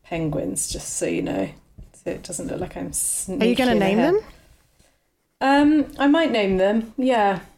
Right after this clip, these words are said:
Speaker 1: There's quite a few in this picture. There's about a hundred, but I'm focusing on the two in the forefront.
Speaker 2: We can name them all.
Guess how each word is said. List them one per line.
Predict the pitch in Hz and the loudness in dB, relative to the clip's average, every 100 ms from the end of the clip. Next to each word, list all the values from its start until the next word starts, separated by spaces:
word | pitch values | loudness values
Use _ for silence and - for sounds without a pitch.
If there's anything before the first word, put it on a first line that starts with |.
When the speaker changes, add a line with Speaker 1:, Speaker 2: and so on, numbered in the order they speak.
| _ _ _ | _ _ _
Speaker 1:
There's | 226 226 | 0 0
quite | - 285 | 0 0
a | 277 | 2
few | 294 269 | 2 2
in | 202 | 2
this | 185 - | 0 -4
picture. | - - - - 190 | -6 -6 -6 -6 -4
There's | 180 190 | -2 -4
about | 190 196 185 - | -2 -2 -2 -4
a | |
hundred, | 196 196 196 - - 156 - | -4 -2 -2 -2 -4 -6 -6
but | - - - | -6 -4 -8
I'm | 180 185 | -6 -6
focusing | - 190 - 196 185 | -4 -4 -4 -6 -4
on | 180 | -2
the | 180 | -4
two | - 180 | -4 -2
in | 175 | -2
the | 175 | -4
forefront. | - 180 254 | -4 -2 0
Speaker 2:
We | |
can | 285 202 | 0 0
name | 196 | 2
them | 185 | 0
all. | 180 185 | 2 0